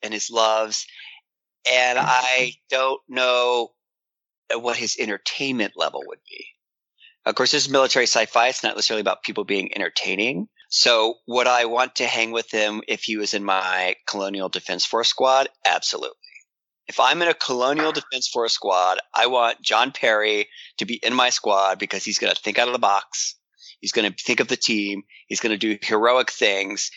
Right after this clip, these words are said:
Speaker 1: He's gonna save the day. He's gonna come up with creative solutions. He's totally calm under pressure. So if I'm, if I'm in a C D F squad,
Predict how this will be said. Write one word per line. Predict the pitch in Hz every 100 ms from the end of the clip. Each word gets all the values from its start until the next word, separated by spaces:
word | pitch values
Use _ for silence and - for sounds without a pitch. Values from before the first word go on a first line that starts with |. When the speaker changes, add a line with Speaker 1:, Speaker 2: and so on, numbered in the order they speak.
| -
Speaker 1:
He's | -
gonna | - 117
save | - 117 110
the | 107
day. | 101 87 87 87 - -
He's | -
gonna | 127 117
come | - 127
up | 123
with | 123
creative | - 123 117 113
solutions. | - 113 110 110 - 113 104 104
He's | - -
totally | - 120 120
calm | 113 117 113 107
under | 101 95
pressure. | - 104 - 95 87 -
So | 135
if | 185
I'm, | 202
if | -
I'm | 185 208
in |
a | 151
C | - 151
D | 135
F | 123
squad, | - 139 123 120